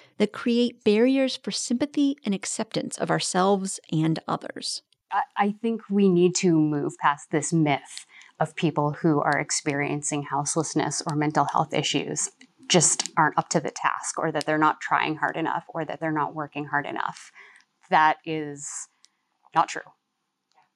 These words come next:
Speaker 2: It's just not.
Speaker 1: And to be clear, Sarah is not saying that everyone who is houseless has mental health issues. That's definitely not true.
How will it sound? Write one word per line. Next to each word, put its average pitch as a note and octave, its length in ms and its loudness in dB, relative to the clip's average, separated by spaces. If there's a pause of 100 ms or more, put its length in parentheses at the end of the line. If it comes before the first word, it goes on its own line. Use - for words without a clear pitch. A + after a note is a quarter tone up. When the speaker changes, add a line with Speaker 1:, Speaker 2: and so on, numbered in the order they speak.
(140)
Speaker 2:
It's - 260 -4
just - 540 0 (160)
not. - 480 -2 (200)
Speaker 1:
And C4+ 140 2
to D4 80 -2
be C#4+ 100 6
clear, C#4+ 540 -2 (160)
Sarah D#4 400 -4
is A#3+ 180 0
not G#3 460 0
saying E3+ 480 -2
that E3+ 180 -6
everyone A#3+ 380 2
who G3+ 120 0
is F#3 120 -2
houseless F3 480 -4
has - 300 -8
mental E3+ 240 -2
health E3 260 -8
issues. - 380 -6 (360)
That's - 300 -6
definitely G#3+ 460 0
not E3+ 240 -4
true. - 360 -8